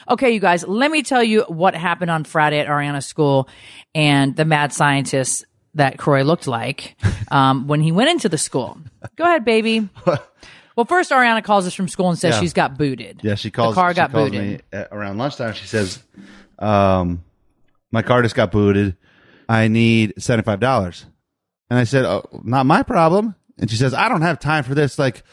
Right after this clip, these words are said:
Speaker 2: what am I supposed to do?" I said, "Well, have them invoice you or bill you or something. I don't know." And she says, "They don't, it doesn't work that way." And,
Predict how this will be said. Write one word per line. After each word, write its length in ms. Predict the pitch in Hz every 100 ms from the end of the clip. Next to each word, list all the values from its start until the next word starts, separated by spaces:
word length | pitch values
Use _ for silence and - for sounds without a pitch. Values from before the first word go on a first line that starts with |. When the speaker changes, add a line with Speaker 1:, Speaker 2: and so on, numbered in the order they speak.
| _
Speaker 2:
what 100 | 202 220
am 40 |
I 40 | 165
supposed 220 | 165 143
to 60 | 131
do?" 140 | 151
I 60 | 143
said, 220 | 170 151
"Well, 140 | 160 -
have 180 | 151 226
them 160 | 311
invoice 420 | 170 233 170 135
you 80 | 147
or 80 | 151
bill 200 | 104 139
you 160 | 202 139
or 60 | 110
something. 340 | 151 156 120
I 120 | 123
don't 100 | 147
know." 140 | 117 139
And 160 | 104 - _ -
she 60 | -
says, 100 | 110
"They 120 | 190
don't, 140 | 170
it 120 | 104 139
doesn't 220 | 190 143
work 200 | 175 160
that 180 | 170 143
way." 280 | 151 156 147
And, 180 | 104